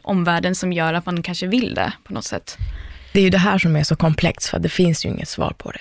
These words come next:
Speaker 2: Vi lever ju i en värld, och när vi föds som barn så försöker vi ju anpassa oss till den kulturella värld vi lever i, samhörighet. Så att när det ser ut på ett visst sätt,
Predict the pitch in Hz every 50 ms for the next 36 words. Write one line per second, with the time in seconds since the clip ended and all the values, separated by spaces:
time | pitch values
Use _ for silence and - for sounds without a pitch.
0 | - - 208 170 180 180 185 196 208 220 220 220 208 180 - - 67 - - -
1 | - - 175 165 - - - - - - - - - - - 156 151 156 - 269
2 | 320 - - 208 180 175 170 160 175 175 175 180 190 - - - - 165 170 -
3 | - - - 165 156 151 156 170 196 233 254 247 - 196 - - 165 - 170 165
4 | - - 165 156 151 147 156 - - - - 165 160 - 175 170 - - - -
5 | - - - 156 151 151 - - 160 - - 160 151 151 - - - 165 - -
6 | - 156 160 165 180 190 - - - - - - - - - - - - - -
7 | - - 160 147 147 135 165 - 151 151 185 - - - - - - - - -
8 | - - - - 165 165 - - - - - - 185 175 160 160 170 170 - -
9 | - - 180 170 - - - 262 277 277 254 - - - 185 165 - - - -
10 | - - - - - - _ - -